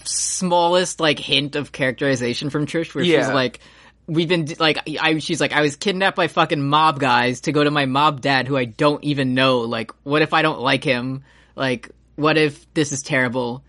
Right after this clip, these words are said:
Speaker 2: Yeah, and
Speaker 1: And
Speaker 2: then
Speaker 1: Bruno's like,
Speaker 2: Bruno's
Speaker 1: "Actually,
Speaker 2: like,
Speaker 1: it's good."
Speaker 2: "Don't worry, you'll get a different name and probably forcibly undergo plastic surgery, and then you'll have a good life."
Speaker 1: A, a good life somewhere else.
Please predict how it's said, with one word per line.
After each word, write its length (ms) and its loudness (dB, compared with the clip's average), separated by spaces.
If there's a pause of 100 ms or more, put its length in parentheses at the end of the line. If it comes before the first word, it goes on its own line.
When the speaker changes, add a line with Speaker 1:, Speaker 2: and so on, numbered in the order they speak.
Speaker 2:
Yeah, 100 -4
and 80 0
Speaker 1:
And 80 0
Speaker 2:
then 100 2
Speaker 1:
Bruno's 200 -2
like, 160 2
Speaker 2:
Bruno's 380 2
Speaker 1:
"Actually, 240 4
Speaker 2:
like, 120 2
Speaker 1:
it's 160 -2
good." 120 2
Speaker 2:
"Don't 200 0
worry, 320 2
you'll 220 -2
get 140 2
a 80 2
different 400 0
name 280 2
and 140 0
probably 640 0
forcibly 680 0
undergo 460 2
plastic 480 0
surgery, 580 2
and 120 0
then 100 2
you'll 140 2
have 180 2
a 80 0
good 260 0
life." 520 -2 (480)
Speaker 1:
A, 100 -4 (100)
a 80 4
good 280 -2
life 240 2
somewhere 480 2
else. 440 -8